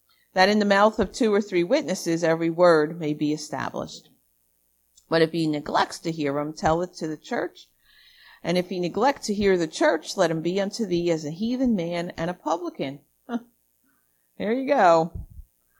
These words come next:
Again, this would be considered very judgmental, wouldn't it? That this is what the Bible says to do. "Verily I say to you, whatsoever ye shall bind on earth shall be bound in heaven. Whatsoever ye shall loose on earth shall be loosed in heaven."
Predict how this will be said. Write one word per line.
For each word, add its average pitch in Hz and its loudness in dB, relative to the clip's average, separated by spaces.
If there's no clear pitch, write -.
Again, 196 2
this 226 0
would 233 -4
be 220 -4
considered 208 -4
very 214 0
judgmental, 240 0
wouldn't 190 -2
it? - -8
That 185 -10
this 202 -6
is 180 -10
what 165 -4
the 165 -10
Bible 135 -4
says 139 -12
to 139 -8
do. 139 -4
"Verily 185 8
I 170 4
say 190 2
to 190 -6
you, 160 0
whatsoever 170 0
ye 185 -2
shall 156 0
bind 165 0
on 233 2
earth 185 2
shall 147 -2
be 156 -4
bound 156 -4
in 220 -4
heaven. 196 -6
Whatsoever 156 -4
ye 160 -6
shall 170 -6
loose 302 -2
on 151 -6
earth 160 -6
shall 180 -6
be 220 -6
loosed 269 -4
in 170 -6
heaven." 143 -8